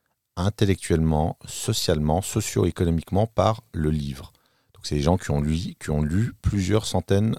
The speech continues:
euh, de livres. Et donc, je lui ai fait, alors, il présentait un livre sur les parkings comme étant un chef-d'œuvre, hein, le meilleur livre.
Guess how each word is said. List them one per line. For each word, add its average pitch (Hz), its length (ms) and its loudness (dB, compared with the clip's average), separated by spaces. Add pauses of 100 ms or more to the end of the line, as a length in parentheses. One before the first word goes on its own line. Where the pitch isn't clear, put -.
euh, 80 340 -2
de 80 160 -4
livres. 76 300 -2 (540)
Et - 40 -6
donc, 92 160 4
je 76 160 -2
lui 90 120 4
ai 87 40 4
fait, 90 360 4
alors, 73 200 -4
il - 40 -6
présentait 76 420 -2
un 80 100 4
livre 80 240 -2
sur 73 220 -2
les 73 80 -2
parkings 85 640 0 (840)
comme 80 180 2
étant 87 320 4
un 76 80 0
chef-d'œuvre, 87 560 2
hein, 85 100 2
le 80 120 2
meilleur 80 460 4
livre. 101 300 4